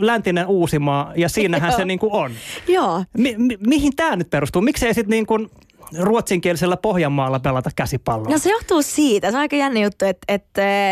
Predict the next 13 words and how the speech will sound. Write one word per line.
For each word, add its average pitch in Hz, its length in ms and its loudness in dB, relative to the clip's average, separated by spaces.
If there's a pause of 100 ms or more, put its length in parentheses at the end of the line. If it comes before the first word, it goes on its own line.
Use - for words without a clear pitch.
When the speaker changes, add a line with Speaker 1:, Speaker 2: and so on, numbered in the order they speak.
Speaker 2:
eh, - 80 -2
yksi - 380 -4 (120)
tanskalainen 196 720 0
mies 214 460 0
tuli 180 220 0
tänne, 180 280 0 (380)
eh, 185 480 0
s-, - 180 -8
eh, 185 280 0
ja 202 80 0
hänen 214 160 0
nimensä 190 320 0
on 196 100 -2